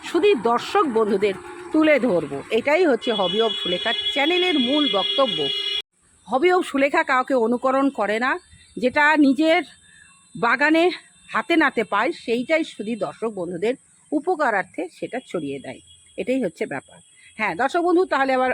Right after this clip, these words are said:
আবার, আহ, যেটা বললাম যে এইভাবে কিন্তু তোমরা তোমাদের গাছগুলোকে রক্ষা করবে। মিষ্টি ফুল ফুটেছে দেখো,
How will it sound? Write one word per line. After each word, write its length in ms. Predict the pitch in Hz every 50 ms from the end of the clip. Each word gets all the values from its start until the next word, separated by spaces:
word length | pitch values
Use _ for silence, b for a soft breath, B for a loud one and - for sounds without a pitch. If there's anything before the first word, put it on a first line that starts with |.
| -
আবার, 300 | - 240 240 285 294 302
আহ, 460 | 302 294 - - - - - - 240 233
যেটা 240 | 247 254 277 262
বললাম 440 | 247 214 214 208 214 247 285 349 392 - b b b b b
যে 260 | 202 190 185 220 214
এইভাবে 500 | 214 214 247 277 359 392 320 359 320 311
কিন্তু 340 | - - 269 226 214 320 415 427
তোমরা 320 | - 233 196 190 220 294 392 - _ _ _ _ _
তোমাদের 340 | 202 196 196 190 220 247 247
গাছগুলোকে 580 | 208 180 156 - - - 175 175 170 - 320 480 554 - _ _ -
রক্ষা 340 | 208 214 208 - - 185 160
করবে। 460 | - - 131 120 - 110 131 - _ _ _ _ _ _ -
মিষ্টি 240 | 302 - _ 339 349
ফুল 240 | - - 320 302
ফুটেছে 400 | 294 311 311 320 311 311 - 302
দেখো, 380 | 277 262 226 - - 285 349 359